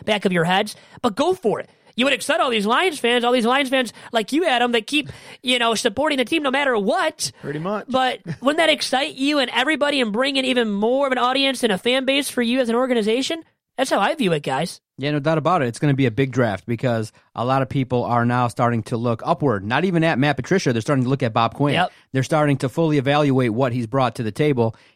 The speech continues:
Speaker 3: and many people are demanding a lot more, as they should, because he has missed on some guys that would have contributed. I think that in the draft, when you don't get a Kamara, you know, when you take a chance on a guy in the secondary, Teez Tabor,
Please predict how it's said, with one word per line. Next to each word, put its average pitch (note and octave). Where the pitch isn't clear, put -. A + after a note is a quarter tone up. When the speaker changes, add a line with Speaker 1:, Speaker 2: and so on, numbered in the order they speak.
Speaker 3:
and B2
many C3+
people B2
are A#2
demanding A#2
a G2+
lot G#2+
more, G#2+
as B3
they A3+
should, F#3+
because D3+
he F#3+
has F#3
missed D#3+
on C3+
some C#3
guys B2+
that B2
would B2
have B2
contributed. C3+
I A2
think C3
that B2
in A#2+
the A#2+
draft, B2+
when A#2+
you A#2+
don't A#2+
get B2
a -
Kamara, A2+
you A2+
know, A#2
when A#2
you A2
take C3
a B2+
chance C3
on A#2
a A#2
guy A#2+
in A2+
the G#2+
secondary, A#2+
Teez B2
Tabor, A#2+